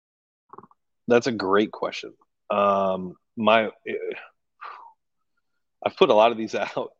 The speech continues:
uh, over the last three days, and I get quote tweeted, quote tweeted by, uh, by every other fan base, <laughs> and they're all like, "You're an idiot! It's impossible that you'd get that much." Um, but if it was me and I was Nick,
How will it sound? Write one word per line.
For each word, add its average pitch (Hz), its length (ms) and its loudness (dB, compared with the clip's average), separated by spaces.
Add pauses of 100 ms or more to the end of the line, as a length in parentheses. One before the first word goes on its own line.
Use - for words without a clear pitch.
(100)
uh, 98 300 -4
over 107 140 -10
the 101 80 -12
last 107 240 -4
three 110 140 -6
days, 104 280 -4
and 95 160 -12 (320)
I 101 60 -8
get 113 160 -10
quote 120 260 0
tweeted, 104 360 -2 (140)
quote - 280 2
tweeted 107 340 0
by, 98 280 2
uh, 90 200 -2 (760)
by 107 200 6
every 110 340 -4 (340)
other 107 240 0
fan 101 400 -8
base, 87 500 -14
<laughs> - 80 -20
and 101 140 -6
they're 98 140 0
all 98 120 -2
like, - 220 -6
"You're 190 180 -2
an 180 80 0
idiot! 165 380 2 (340)
It's 139 260 -4
impossible 156 680 0
that 78 180 -12
you'd 113 180 -12
get 110 180 -6
that 92 200 -2
much." - 340 -8 (580)
Um, 101 640 2 (600)
but 110 240 -4
if 123 140 -6
it 139 60 -4
was 117 240 -6
me 113 280 -8
and 107 80 -2
I 101 80 -2
was 104 200 -6
Nick, 101 400 -6